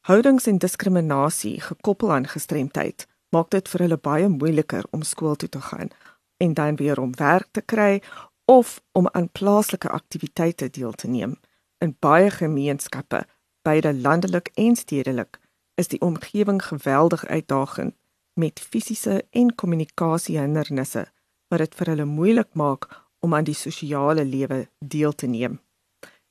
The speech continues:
Jeugdiges met 'n gestremthede ervaar baie keer groter uitdagings as hul eweknieë. Daar is in twintig negentien in Suid-Afrika bevind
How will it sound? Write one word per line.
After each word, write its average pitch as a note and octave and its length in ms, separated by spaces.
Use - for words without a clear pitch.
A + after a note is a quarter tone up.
Jeugdiges A#3 600
met D#3 180
'n C3+ 60
gestremthede D3+ 800
ervaar D#3+ 480
baie F3 320
keer - 440
groter - 480
uitdagings - 800
as - 160
hul D3+ 140
eweknieë. C#3+ 640
Daar F#3 160
is G#3+ 120
in G#3+ 140
twintig B3 340
negentien E3+ 560
in G3+ 180
Suid-Afrika F3 640
bevind - 580